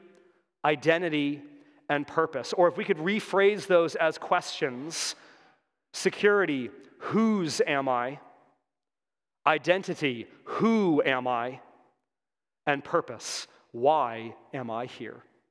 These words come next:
I'm not sure you can find deeper questions to ask as a human being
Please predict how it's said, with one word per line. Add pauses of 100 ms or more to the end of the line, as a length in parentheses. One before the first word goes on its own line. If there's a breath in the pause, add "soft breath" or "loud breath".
(2250)
I'm
not
sure
you
can
find
deeper
questions
to
ask
as
a
human
being